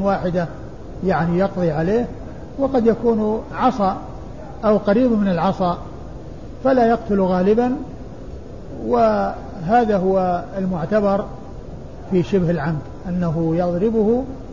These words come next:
أو يصيبه بما لا يقتل غالبا ولكنه يترتب على ذلك القتل، فصار متعمدا الضرب لكن بما لا يقتل غالبا،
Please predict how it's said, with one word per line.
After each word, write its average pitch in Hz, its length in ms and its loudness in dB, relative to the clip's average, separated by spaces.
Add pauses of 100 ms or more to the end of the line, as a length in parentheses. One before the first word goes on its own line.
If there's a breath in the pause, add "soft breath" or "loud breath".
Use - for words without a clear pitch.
(420)
أو 190 360 4 (180)
يصيبه 185 460 2
بما 180 240 0
لا 185 120 4
يقتل 220 300 0
غالبا 160 600 2 (580)
ولكنه 226 760 4
يترتب 254 440 2
على 185 120 0
ذلك 160 260 -2
القتل، 165 360 -6 (1600)
فصار 196 360 2
متعمدا 208 760 2
الضرب 220 380 4
لكن 240 380 2
بما 285 240 2
لا 247 100 4
يقتل 208 260 0
غالبا، 175 420 0